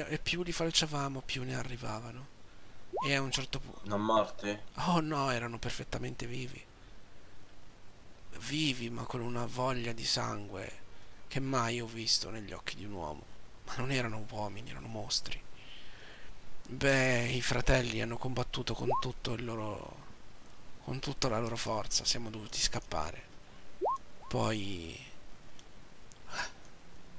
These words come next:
Speaker 1: una freccia avvelenata ha colpito uno dei due e l'altro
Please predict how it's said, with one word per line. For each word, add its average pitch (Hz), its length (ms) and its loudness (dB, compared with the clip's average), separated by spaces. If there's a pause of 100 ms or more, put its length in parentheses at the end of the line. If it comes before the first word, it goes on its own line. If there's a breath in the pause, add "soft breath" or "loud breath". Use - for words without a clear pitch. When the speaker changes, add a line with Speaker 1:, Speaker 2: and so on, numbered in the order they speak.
(340)
Speaker 1:
una 135 140 4
freccia 113 420 4
avvelenata 110 720 0
ha - 40 -6
colpito - 580 -2
uno 85 140 -6
dei 101 160 -4
due - 320 -4 (1040)
e 120 100 -4
l'altro 117 800 4